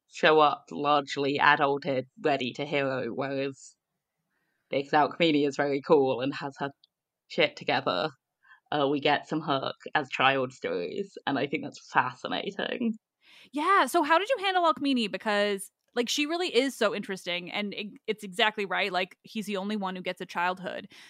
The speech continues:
Speaker 2: But also, she's gotta be one of the only ones that gets, like, a backstory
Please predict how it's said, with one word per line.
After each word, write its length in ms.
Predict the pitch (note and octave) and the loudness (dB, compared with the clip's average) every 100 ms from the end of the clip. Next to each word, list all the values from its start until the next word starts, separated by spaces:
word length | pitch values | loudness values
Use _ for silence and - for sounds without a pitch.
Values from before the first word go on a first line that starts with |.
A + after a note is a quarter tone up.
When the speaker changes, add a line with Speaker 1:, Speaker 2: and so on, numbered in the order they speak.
| _ | _
Speaker 2:
But 100 | C4+ | 0
also, 360 | A#3+ A#3+ F#4+ G4+ | 2 2 2 0
she's 260 | - A#3+ | 0 -2
gotta 220 | A#3+ F4 F#4+ | 2 2 2
be 120 | F#4 | 2
one 160 | D#4 | 2
of 60 | B3+ | 2
the 120 | A3+ | -2
only 260 | - G#3 G#3+ | -4 -4 -2
ones 320 | G3+ F#3 G3 | -2 -4 -4
that 160 | - F#3 | -6 -4
gets, 240 | F3+ F3+ | -4 -4
like, 220 | G3 F#3+ - | -4 -4 -4
a 80 | G3 | -8
backstory 880 | F3 D#3 - - - A3 A3 A3 | -6 -4 -4 -6 -4 -2 0 -2